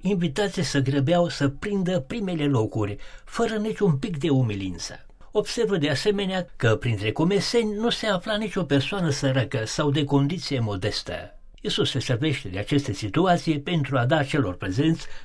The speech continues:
și tuturor celor care vor asculta cuvântul său două învățături fundamentale pentru împărăția lui Dumnezeu,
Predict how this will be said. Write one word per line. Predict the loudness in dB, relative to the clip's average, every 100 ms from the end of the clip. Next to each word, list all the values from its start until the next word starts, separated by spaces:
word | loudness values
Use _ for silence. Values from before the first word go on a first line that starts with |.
| -14 -16 -8
și | -4
tuturor | -4 -4 0 2 2
celor | 0 -2 0 0 0
care | 0 2
vor | 2
asculta | 2 2 2 4 4
cuvântul | 2 2 2 2 0 -6
său | 0 0 0
două | 2 4 6
învățături | 4 0 -2 0 0
fundamentale | 2 0 0 -2 2 4 4 2 -4 -8 -6
pentru | -2 0 2
împărăția | 2 4 4 4 2 -2
lui | -2
Dumnezeu, | -2 0 0 2 2